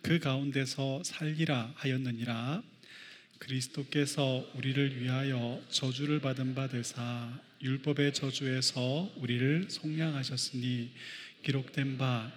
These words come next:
나무에 달린 자마다 저주 아래 있는 자라 하였음이라." 같이 읽겠습니다.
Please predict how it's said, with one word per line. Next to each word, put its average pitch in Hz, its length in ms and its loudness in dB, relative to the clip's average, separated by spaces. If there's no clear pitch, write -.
나무에 135 500 2
달린 131 480 -2
자마다 127 640 0
저주 135 400 -2
아래 135 240 0
있는 123 300 0
자라 123 480 -2
하였음이라." 123 760 -4
같이 131 300 4
읽겠습니다. 139 720 2